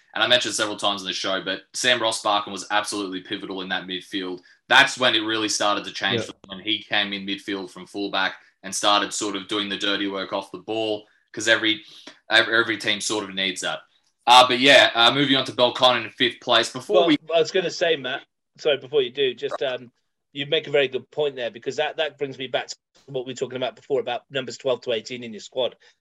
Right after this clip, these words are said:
Speaker 3: And we saw that a lot this season. I think it's the first time in a long time I can, I can look at a lot of clubs that when they made substitutions, those substitutes made a,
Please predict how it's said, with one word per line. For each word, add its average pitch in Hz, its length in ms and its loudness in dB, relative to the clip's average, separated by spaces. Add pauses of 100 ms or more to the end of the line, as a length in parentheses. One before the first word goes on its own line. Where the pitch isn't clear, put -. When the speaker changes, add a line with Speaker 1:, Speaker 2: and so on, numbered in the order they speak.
Speaker 3:
And 120 100 -6
we 139 80 -2
saw 208 240 6
that 151 220 0
a - 20 -6
lot 165 260 2
this 131 200 -6
season. 135 240 -8
I 131 40 -10
think 180 160 -6
it's - 100 -2
the 196 180 2
first 220 140 2
time 185 180 0
in 156 80 -8
a 151 40 -4
long 160 220 0
time 135 200 -4
I 120 80 -8
can, 123 240 -10 (380)
I 139 80 2
can 160 120 -4
look 170 160 0
at 151 140 -2
a 175 80 0
lot 196 120 6
of 196 120 0
clubs - 560 -4 (420)
that 147 200 2
when 180 120 0
they 170 100 0
made 190 260 0
substitutions, 151 720 -6
those 170 220 0
substitutes 147 580 -6
made 143 220 -2
a, 135 80 -4